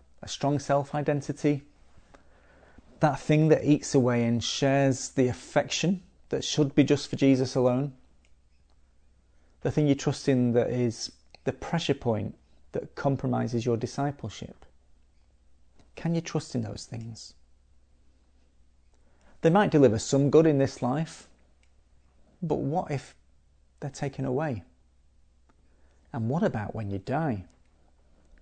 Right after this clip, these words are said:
Will what you trust in that's not Jesus help you then? Well, Jesus will. You can trust Jesus for the best life now, albeit with struggle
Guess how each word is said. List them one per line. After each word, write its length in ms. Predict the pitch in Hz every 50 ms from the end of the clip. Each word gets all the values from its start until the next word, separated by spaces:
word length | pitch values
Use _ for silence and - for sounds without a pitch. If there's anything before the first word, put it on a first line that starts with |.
| -
Will 200 | - 127 147 165 160
what 160 | 160 135 113
you 60 | 120
trust 440 | - - - 127 110 - - - -
in 240 | 110 104 104 107 107 _ _ -
that's 220 | - - - -
not 180 | 127 123 - -
Jesus 640 | - 117 104 101 110 - - - - - - - _ _ _ _ _ _ _ _ _ -
help 320 | - - 123 113 - - -
you 60 | 110
then? 320 | 117 147 160 139 104 95 - _ _ _ _ _ _ _ _ _ - _ - _ _ _ _ _ _ _ _ _ _ - _ _ _ _ - - - - _ - - _ _ - _ _ - - _ _ - _ _ - - - -
Well, 100 | 131 -
Jesus 460 | - 143 143 151 139 123 113 - - -
will. 260 | 123 120 113 104 - - - - - - - _ _ _ _ _ _ _ _ _ - - - _ - - - - - _ _ - - - - - - - - - -
You 120 | 135 131
can 200 | - - 135 123
trust 320 | - - 240 226 - - -
Jesus 560 | 131 117 120 110 110 107 104 - - - - _ _ _ _ _
for 220 | - - - 135
the 100 | 110 117
best 320 | 113 - 139 131 - - -
life 320 | 120 117 - 113 - -
now, 340 | 110 104 98 107 120 131 135 - _ _ - - -
albeit 340 | 147 170 170 175 170 -
with 100 | 127 131
struggle 720 | - - - - - - - 139 131 147 143 139 131 127